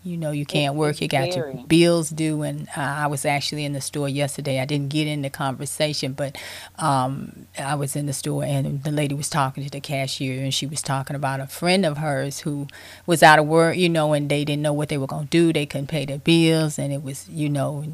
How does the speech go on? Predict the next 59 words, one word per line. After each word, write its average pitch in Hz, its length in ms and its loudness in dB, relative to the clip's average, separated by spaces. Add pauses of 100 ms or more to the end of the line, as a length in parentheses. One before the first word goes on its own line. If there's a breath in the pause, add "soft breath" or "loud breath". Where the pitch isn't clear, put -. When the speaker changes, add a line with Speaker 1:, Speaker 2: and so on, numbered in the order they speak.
(140)
Speaker 1:
and 165 120 -6
she 143 140 -4
was 143 100 -4
saying 139 240 -2
everybody 156 560 4
gone 151 340 4
on 151 200 2
with 147 140 -4
their 139 140 -2
life. 156 480 6
And 127 160 -2 (340 loud breath)
I 147 60 2
was 143 140 0
thinking, 143 260 0
"No, 139 300 4
it's 147 180 -2
a 143 60 4
lot 139 240 4
of 143 120 0
people 143 380 -2
like, 139 460 0
you 160 220 2
know, 139 200 2
like 139 320 -2
her." 151 260 -4
My 135 140 2
heart 156 240 10
just 143 240 -2
went 139 200 2
out, 139 300 6
and 147 120 6
I 139 80 8
was 139 240 -2
really, 147 340 -2
was 143 200 -6
just - 260 -8
praying. 143 240 2
And 147 180 -6
this 147 160 -8
morning 156 260 -4
I 156 40 -6
was 147 80 -10
praying 175 160 -2
'cause 180 180 0
it's, - 360 -4
you 180 180 0
know, 170 300 8
it's 165 160 2
all 156 240 8
over 151 180 2
the 143 80 -2
world, 147 440 0
and 147 60 -4
it's 143 240 -6
people 151 300 -6
like 135 220 2
that 135 140 0
all 127 420 2
over. 135 360 -2